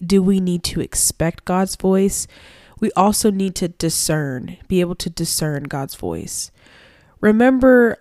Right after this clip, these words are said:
"My sheep hear my voice," from our verse, um, in John ten twenty-seven. Do you also remember when I talked about how I know my husband's voice and I know my kids' voices,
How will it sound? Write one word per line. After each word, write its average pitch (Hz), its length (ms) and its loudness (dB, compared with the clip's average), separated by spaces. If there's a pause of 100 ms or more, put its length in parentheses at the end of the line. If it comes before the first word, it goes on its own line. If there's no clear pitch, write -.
"My 180 420 0
sheep 185 480 -4
hear - 340 0
my 175 240 0
voice," 170 580 -2 (260)
from 175 240 -2
our 170 160 0
verse, 160 520 -2 (280)
um, 165 240 -2
in 160 260 -6
John 165 520 -2 (360)
ten 180 260 0
twenty-seven. 170 720 -2 (1120)
Do 208 160 2
you 220 220 6
also 226 400 4
remember 202 400 4
when 180 220 0
I 170 80 0
talked - 400 -4
about 165 480 0
how 160 680 0 (160)
I 185 220 2
know 175 240 0
my 170 160 -2
husband's 165 460 -2
voice 160 580 -4
and 175 100 -4
I 170 140 -2
know 170 260 0
my 165 180 -2
kids' 165 340 -4
voices, 165 580 -4